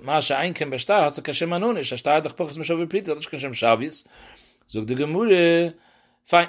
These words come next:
איך קען טאקע נישט לערנען שטר, אבער לא נישט דער רחמנא ביביאה,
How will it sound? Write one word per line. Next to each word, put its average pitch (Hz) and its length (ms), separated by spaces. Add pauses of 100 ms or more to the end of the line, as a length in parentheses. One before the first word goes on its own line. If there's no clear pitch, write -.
איך 135 100
קען 180 120
טאקע 160 220
נישט 139 140
לערנען 135 220
שטר, 110 220 (160)
אבער 156 160
לא 202 60
נישט 294 160
דער 247 100
רחמנא 233 240
ביביאה, 208 360